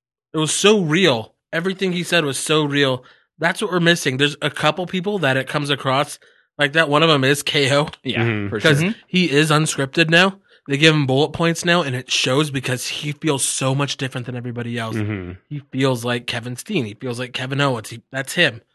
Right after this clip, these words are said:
Speaker 2: Yeah, and he feels like Stone Cold Steve Austin.
Speaker 1: And then, like, Daniel Bryan, his feels so much different than everybody else 'cause that's Bryan Danielson, but, like,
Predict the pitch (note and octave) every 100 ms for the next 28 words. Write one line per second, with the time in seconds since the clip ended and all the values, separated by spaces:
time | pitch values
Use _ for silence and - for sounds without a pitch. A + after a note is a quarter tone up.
0 | _ - G#2+ E2+ D#3 F3 - C3+ D3 C3
1 | A2+ B2 G#2+ A2 F#2+ - G2 A2 A2+ -
2 | D#2 - D3 C#3 C#3 C#3 C3+ C3 B2 C3
3 | B2+ B2 C#3+ C#3+ F3 E3+ B2 - - -
4 | C3+ C3 - C#3+ - - B2+ C3 A#2+ C#3
5 | B2+ B2+ B2+ B2 B2 C3 D#3 C3+ - -
6 | _ - B2+ A#2+ A#2+ - C#3+ C3 C3+ -
7 | _ _ C#3+ D3 D3 D3 C3+ C3+ C#3 C3+
8 | - C3+ C3 A#2+ B2+ B2 B2